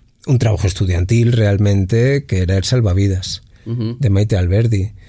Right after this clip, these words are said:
Speaker 1: Bueno, pues este año vamos a inaugurar con su última película, con, con La memoria infinita,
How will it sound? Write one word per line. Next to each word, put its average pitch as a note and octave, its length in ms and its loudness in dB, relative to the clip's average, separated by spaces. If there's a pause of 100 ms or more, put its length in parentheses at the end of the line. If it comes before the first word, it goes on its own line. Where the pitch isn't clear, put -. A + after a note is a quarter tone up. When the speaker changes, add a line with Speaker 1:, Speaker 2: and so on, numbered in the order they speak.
(240)
Speaker 1:
Bueno, F#2+ 160 -2
pues E2+ 160 -2
este F2+ 200 -2
año F#2+ 180 0
vamos G2 280 -2
a G2+ 40 0
inaugurar G2 440 0
con D#2 180 -4
su - 120 -12
última F2+ 280 -2
película, A2 460 0
con, E2+ 360 -4 (120)
con E2+ 100 -2
La F2 80 0
memoria F2+ 320 0
infinita, F#2+ 580 -2